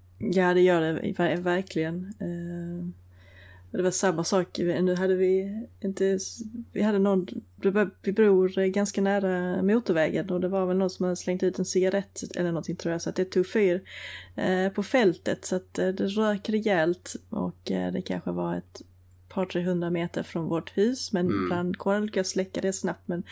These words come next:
Speaker 2: Mm.
Speaker 1: man tänkte ändå om det hade liksom tagit sig så hade det inte varit, eh, roligt alls.
Speaker 2: Nej.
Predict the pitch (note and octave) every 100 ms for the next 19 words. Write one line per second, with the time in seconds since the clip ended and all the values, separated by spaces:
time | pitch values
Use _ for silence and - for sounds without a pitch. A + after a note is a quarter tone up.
0 | - - - - F3+ - - - F#3+ F#3
1 | F#3 F3 F3 F3+ G#3+ G3+ F3+ F3 E3 F3
2 | E3+ E3+ E3+ - E3 E3 - F#3+ G3 A3
3 | - - - C4 - - - F3+ - -
4 | - F#3 G3 - F#3+ G3 F#3 F#3 G#3 A3+
5 | - F#3 G3 - - A3 G#3+ A3 G#3 G3+
6 | G3 - F#3 - - - A2 G2+